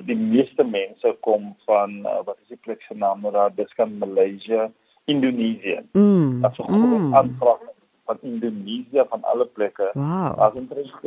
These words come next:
Speaker 1: so sewentien colleges,
Speaker 2: Mm.
Speaker 1: eh, vir onderwysers wat opgelei word daar, wat nou al gevra het, eh, kan hulle die program implementeer. Ek weet nie hoe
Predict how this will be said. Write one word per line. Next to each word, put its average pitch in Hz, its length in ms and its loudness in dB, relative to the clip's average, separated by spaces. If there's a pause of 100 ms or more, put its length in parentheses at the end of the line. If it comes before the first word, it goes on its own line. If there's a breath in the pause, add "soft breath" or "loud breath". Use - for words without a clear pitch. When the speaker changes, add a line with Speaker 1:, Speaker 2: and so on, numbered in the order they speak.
(120)
Speaker 1:
so 139 280 -2 (240)
sewentien 156 680 -4
colleges, 135 560 2 (320)
Speaker 2:
Mm. 151 580 4
Speaker 1:
eh, 107 320 8 (160)
vir 135 80 -6
onderwysers 113 640 -6
wat 107 160 -12
opgelei 104 520 -8
word 95 240 -4
daar, 98 260 2
wat 101 180 -2
nou 101 120 -2
al 95 180 0
gevra 101 500 0 (100)
het, 95 160 -6
eh, 92 400 -8 (420)
kan 117 220 2
hulle 104 220 0
die 107 100 -12
program 117 480 -4
implementeer. 107 880 -2
Ek 107 120 -8
weet 123 100 -8
nie 156 100 -4
hoe 120 440 -2